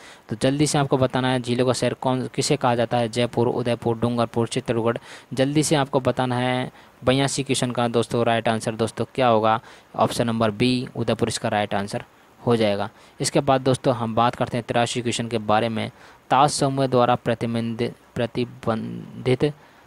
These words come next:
प्रबंधित होटल रामबाग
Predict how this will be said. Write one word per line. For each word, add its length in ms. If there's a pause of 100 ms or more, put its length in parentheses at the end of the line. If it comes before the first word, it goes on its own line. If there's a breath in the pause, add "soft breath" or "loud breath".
(580 soft breath)
प्रबंधित 560 (300 loud breath)
होटल 400
रामबाग 480